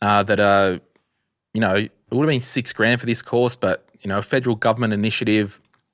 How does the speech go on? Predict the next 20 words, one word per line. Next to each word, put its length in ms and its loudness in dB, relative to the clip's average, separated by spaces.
you 80 -6
know, 120 2
they 120 0
pumped 300 -8
a 40 -6
heap 300 -4
of 160 -6
money 260 2
into 160 -6
tafe. 520 -2
There's 160 -4
heaps 280 -4
of 120 -4
tafe 380 -4
digital 380 -2
courses. 680 -4
Realistically, 1000 0
get 160 -2
involved. 680 2
Like, 380 0